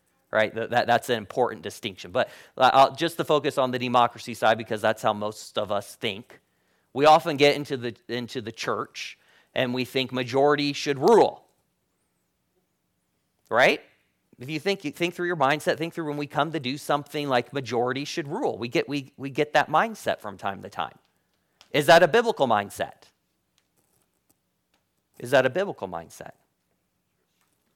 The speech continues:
Not necessarily. Now, I, I'm not taking this as a stance against, because we're a democratic republic as the United States, that's unbiblical. I'm not saying that.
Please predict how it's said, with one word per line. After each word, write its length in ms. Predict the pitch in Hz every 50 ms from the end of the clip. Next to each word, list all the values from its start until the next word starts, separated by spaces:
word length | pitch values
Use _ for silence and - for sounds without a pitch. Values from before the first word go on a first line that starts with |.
| _ _ _ _ _ _ _ _ _ _ _ _ _ _ _ _ _ _ _ _ _ _ _ _ _ -
Not 200 | 127 135 120 110
necessarily. 680 | 120 107 107 101 - 151 170 156 110 90 - - _ _ _ _ _ _ _ _ _ _ _ _ _ _ _ _ _ _ _ _ _ _ _ -
Now, 280 | 131 135 131 123 113 - - -
I, 140 | 113 123 - 117
I'm 100 | 123 127
not 240 | 135 139 135 -
taking 300 | - 147 127 117 - 120
this 160 | 117 113 - 120
as 100 | 110 107
a 60 | 101
stance 360 | - - 117 113 110 101 -
against, 460 | 107 95 107 101 95 - - - - _ _ _ _ _ -
because 340 | 98 98 - 127 107 101 107
we're 140 | 113 101
a 20 | 101
democratic 440 | 110 104 104 98 - 123 101 - -
republic 400 | 117 101 - - 110 107 110 -
as 120 | 104 92
the 60 | 101
United 260 | 101 107 98 95 98
States, 320 | - - 131 131 95 - -
that's 240 | - 101 - - -
unbiblical. 600 | - 101 139 120 95 117 107 92 92 - - - _ _ - - _ _ _ _ _ - -
I'm 180 | 117 107 120
not 220 | 127 131 107 - -
saying 300 | - - 120 104 98 90
that. 220 | - - - _